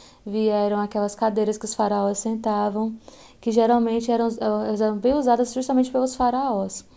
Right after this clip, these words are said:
Por exemplo, o faraó Tutankhamon, ele foi enterrado com vários objetos e móveis feitos de vime, porque geralmente naquela época, não sei se vocês sabem, mas os faraós eram enterrados com os seus pertences,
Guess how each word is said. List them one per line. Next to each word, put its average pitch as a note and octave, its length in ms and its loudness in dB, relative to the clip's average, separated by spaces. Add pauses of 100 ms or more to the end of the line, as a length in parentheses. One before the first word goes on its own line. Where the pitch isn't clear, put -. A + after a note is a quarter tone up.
(560)
Por B3+ 140 6
exemplo, B3 500 2
o A#3 100 -4
faraó A#3+ 520 4
Tutankhamon, A#3+ 1040 2 (320)
ele A3+ 160 4
foi A#3 200 2
enterrado A#3 460 2
com A#3+ 220 4
vários A3 380 2
objetos A#3+ 580 0
e B3 40 0
móveis A#3 360 2
feitos A3+ 240 0
de B3+ 120 -2
vime, A#3 520 -2 (380)
porque A3+ 640 2
geralmente A#3+ 640 2
naquela A3+ 360 0
época, A3+ 300 -2
não G3+ 100 -4
sei G3+ 140 -6
se - 80 -12
vocês G3 300 -6
sabem, A#3 480 -2 (480)
mas G#3+ 180 -2
os A3 160 -4
faraós A3 640 2
eram A3 180 0
enterrados A3 800 -4 (320)
com - 120 -6
os A3+ 120 -2
seus A3+ 180 0
pertences, G#3 760 -6